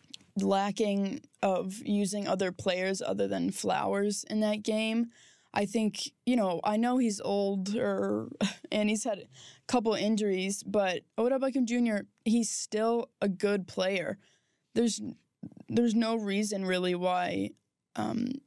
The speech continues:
Lamar shouldn't have looked for him more. I get that he was probably guarded, but probably not as heavily as Flowers, because Flowers was the main guy that they were looking at. So that was just kind of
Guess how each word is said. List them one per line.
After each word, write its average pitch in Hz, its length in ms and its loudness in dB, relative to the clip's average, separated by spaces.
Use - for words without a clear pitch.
Lamar 190 580 2
shouldn't 202 280 -2
have 185 100 -2
looked 196 280 -2
for 208 160 2
him 185 140 2
more. 190 440 2
I 208 100 2
get 214 180 2
that 214 100 0
he 202 60 2
was 185 100 0
probably 185 640 -2
guarded, 185 640 0
but 180 360 2
probably 220 240 2
not 247 160 2
as 226 100 -2
heavily 233 480 0
as 202 180 0
Flowers, 214 680 0
because 202 460 0
Flowers 196 440 0
was 190 300 0
the 196 100 4
main 190 440 2
guy 180 480 -2
that 196 220 2
they 185 120 -2
were 190 140 -2
looking 202 400 0
at. 110 220 -2
So 208 300 0
that 208 200 4
was 240 140 2
just 226 240 -4
kind 208 260 2
of 180 360 -4